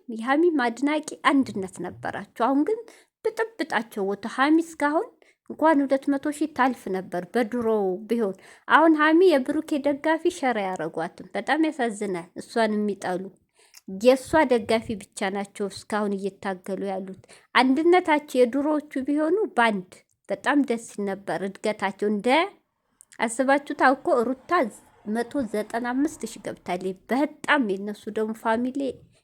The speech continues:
ይለያሉ። አብርሽ ወደ አራት መቶ ሊገባ ነው። አስባችሁት አንድነታቸው፣ የአብርሽና የሩታ አንድ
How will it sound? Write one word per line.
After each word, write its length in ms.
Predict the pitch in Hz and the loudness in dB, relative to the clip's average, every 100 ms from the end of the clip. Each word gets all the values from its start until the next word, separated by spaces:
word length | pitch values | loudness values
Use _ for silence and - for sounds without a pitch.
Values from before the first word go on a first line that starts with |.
| - | -8
ይለያሉ። 560 | 226 226 214 202 185 180 - - - _ | -4 0 0 -2 -4 -8 -16 -20 -20 _
አብርሽ 360 | - 247 294 330 | 4 4 2 0
ወደ 180 | 233 220 | 0 2
አራት 260 | 233 262 277 | 4 2 0
መቶ 200 | 220 208 196 | -4 -4 -6
ሊገባ 400 | 196 196 202 202 196 | -6 -6 -6 -4 -4
ነው። 140 | 165 | -4
አስባችሁት 640 | 202 - 247 254 262 269 - | -6 -6 -2 -2 -2 -6 -2
አንድነታቸው፣ 840 | 226 220 220 233 226 220 208 - | 0 0 0 -2 -2 -2 -4 -2
የአብርሽና 500 | 214 226 254 262 294 294 | 2 4 2 -2 0 2
የሩታ 300 | 294 311 330 | 0 -2 -2
አንድ 200 | 320 214 | -2 -2